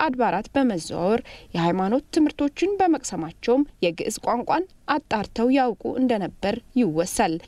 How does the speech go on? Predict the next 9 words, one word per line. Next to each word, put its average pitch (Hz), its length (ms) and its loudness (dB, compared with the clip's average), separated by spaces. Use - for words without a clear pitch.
የእቴጌነት 196 920 0
ማዕረግን 294 580 0
ያገኙትም 240 680 0
አራተኛ 196 600 -2
የሆኑትን 320 560 2
ባላቸውን 233 640 -2
ዳግማዊ 185 400 0
አጼ 294 280 -2
ምኒልክን 220 520 0